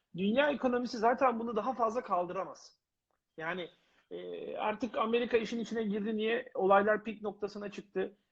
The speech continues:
Kanada bu işin içerisinde, Fransa, İtalya, İspanya, Avrupa Birliği bu işin içerisinde, işte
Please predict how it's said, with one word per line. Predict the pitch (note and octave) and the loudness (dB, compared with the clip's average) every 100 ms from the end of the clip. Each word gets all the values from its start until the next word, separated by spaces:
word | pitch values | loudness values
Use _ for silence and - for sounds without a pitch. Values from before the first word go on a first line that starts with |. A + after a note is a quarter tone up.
| _ | _
Kanada | - G3+ G#3+ G#3+ G#3+ | 2 2 4 2 0
bu | G#3 | -6
işin | G3 G#3+ | -10 -10
içerisinde, | G#3 A3 G3 G#3 G#3 | -6 -6 -6 -6 -8
Fransa, | G3+ F#3 G#3 G3+ | -4 -4 -4 -4
İtalya, | G#3 G#3 G#3+ G#3+ | -6 -2 0 0
İspanya, | A3+ - - G#3 G#3+ | -6 -4 0 0 2
Avrupa | F#3+ G3+ A3+ A3+ | 2 2 0 -2
Birliği | A3+ G#3 G#3+ | -4 -8 -8
bu | A3+ | -8
işin | A3+ | -12
içerisinde, | A#3 A#3+ A#3 A#3 A#3 G#3 - | -2 -2 0 0 4 4 4
işte | G3+ - A#3+ | 2 4 4